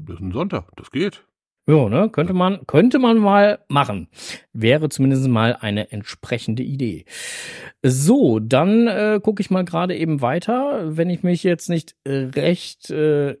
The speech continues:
Speaker 2: irre, wäre das nächste darauf folgende Event,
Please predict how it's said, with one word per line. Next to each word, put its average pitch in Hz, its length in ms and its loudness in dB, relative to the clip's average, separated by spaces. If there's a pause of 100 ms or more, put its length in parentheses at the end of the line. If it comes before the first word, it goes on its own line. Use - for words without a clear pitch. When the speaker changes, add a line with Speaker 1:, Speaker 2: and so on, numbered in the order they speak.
(140)
Speaker 2:
irre, 269 580 2
wäre 202 320 0
das 190 220 -2
nächste 175 580 2
darauf 208 460 0
folgende 220 600 0
Event, 185 680 0